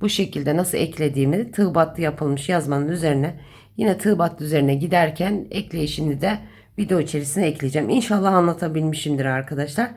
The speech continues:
Şimdi bunun eklenti kısmını da görelim ve videomuzu tamamlayalım. Şimdi ekleme kısmı arkadaşlar, hani tığ battı yaparken biraz zor olabilir.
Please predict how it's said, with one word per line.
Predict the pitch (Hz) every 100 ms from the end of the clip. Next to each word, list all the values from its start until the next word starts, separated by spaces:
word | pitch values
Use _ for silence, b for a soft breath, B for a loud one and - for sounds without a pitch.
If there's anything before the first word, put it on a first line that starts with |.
| B B B
Şimdi | - 254 220
bunun | 220
eklenti | 202 208 196 185 196
kısmını | - - 156 151
da | 151
görelim | 196 175 160 233 208 - - _ - - 208
ve | 190
videomuzu | 175 156 143 156 214
tamamlayalım. | 180 143 131 127 120 - - - - - - - - _ - - - -
Şimdi | - - 277 240
ekleme | - - 180 208 - 233 269
kısmı | - - 190 160
arkadaşlar, | 175 - 160 156 - 208 233 - - _ -
hani | 190 160 151 - _
tığ | - 226 214
battı | 202 202 190
yaparken | 190 202 208 208 180 170
biraz | 175 170 143
zor | 160
olabilir. | 156 151 143 143 127 160 -